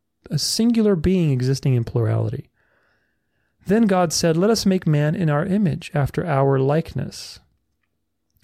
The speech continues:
W-, when God speaks, again, it's Elohim, it's plural, but the word for said is singular. It, meaning it, it's supposed to relate to a singular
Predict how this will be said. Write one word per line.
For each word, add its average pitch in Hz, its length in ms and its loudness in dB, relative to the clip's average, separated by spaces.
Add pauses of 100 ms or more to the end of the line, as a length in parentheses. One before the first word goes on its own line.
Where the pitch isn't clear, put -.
(680)
W-, 175 280 -2
when 180 360 0 (260)
God 214 300 2
speaks, - 380 -4
again, 190 200 0
it's 175 180 -2
Elohim, 156 480 0
it's - 120 -4
plural, 120 600 -2 (920)
but 175 120 -2
the 175 100 2
word 226 240 2
for - 140 -2
said 233 380 0
is 170 220 0
singular. 240 720 0 (1120)
It, 202 140 -2
meaning 185 300 2
it, 180 120 0
it's 180 220 -2
supposed - 360 0
to 208 80 0
relate 175 420 2
to 170 120 0
a 147 80 2
singular 165 840 0